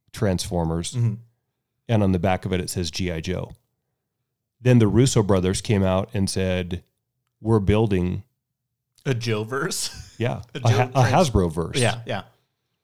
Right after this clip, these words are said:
Speaker 1: And I was like, "Let's go. That
Speaker 2: Yeah.
Speaker 1: sounds great." 'Cause I thought the two G I Joe opportunities earlier were
Speaker 2: Mm-hmm.
Speaker 1: really misses that didn't need to be misses.
Speaker 2: Yeah,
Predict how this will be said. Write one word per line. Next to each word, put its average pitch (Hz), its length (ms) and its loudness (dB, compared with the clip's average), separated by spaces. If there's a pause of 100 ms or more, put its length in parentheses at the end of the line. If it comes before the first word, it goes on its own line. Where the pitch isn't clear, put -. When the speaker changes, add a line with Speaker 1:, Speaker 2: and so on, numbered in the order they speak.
(360)
Speaker 1:
And 90 240 -2
I 180 120 0
was 135 240 0
like, 90 200 -4
"Let's 107 280 -4
go. 170 400 -4
That 101 180 0
Speaker 2:
Yeah. - 80 -4
Speaker 1:
sounds 104 240 0
great." 104 380 0
'Cause 110 160 -2
I 113 60 4
thought 123 220 2
the 110 80 -2
two 120 160 0
G 113 180 4
I 104 60 2
Joe 107 200 2
opportunities 107 720 0
earlier 110 420 0
were 90 160 0
Speaker 2:
Mm-hmm. 98 220 -4
Speaker 1:
really 156 220 2
misses 101 400 0
that 92 180 -6
didn't 135 260 0
need 117 200 2
to 95 60 -2
be 87 140 -2
misses. 104 400 -4
Speaker 2:
Yeah, - 60 -6